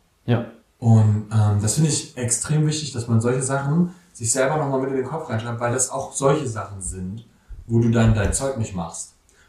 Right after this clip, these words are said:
Speaker 2: und dir selber in den Kopf reinschreibst, in dein Unterbewusstsein, "Ich bin jemand, der sein Wort nicht hält."
Speaker 1: Ja.
Speaker 2: Ob das dir selbst gegenüber ist oder anderen Leuten gegenüber. In dem Fall einem fucking Vierjährigen gegenüber,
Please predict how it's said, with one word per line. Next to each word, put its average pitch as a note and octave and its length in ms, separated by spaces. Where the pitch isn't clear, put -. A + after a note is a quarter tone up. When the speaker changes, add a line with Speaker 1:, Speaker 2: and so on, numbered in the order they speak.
Speaker 2:
und G2+ 120
dir G2 120
selber A#2+ 320
in A2 80
den G2+ 100
Kopf C#3+ 300
reinschreibst, - 760
in B2 120
dein D#3 120
Unterbewusstsein, A2+ 920
"Ich - 180
bin C3 180
jemand, B2 320
der A2+ 100
sein G#2+ 200
Wort A2 180
nicht F#2 200
hält." F2 240
Speaker 1:
Ja. A2 240
Speaker 2:
Ob A#2 140
das - 180
dir G#2+ 140
selbst A#2+ 280
gegenüber E3+ 360
ist F#3+ 260
oder A2 180
anderen A#2+ 220
Leuten F2+ 240
gegenüber. F2 460
In G#2 80
dem B2 200
Fall B2+ 240
einem G#2+ 140
fucking - 380
Vierjährigen F2 560
gegenüber, F2 640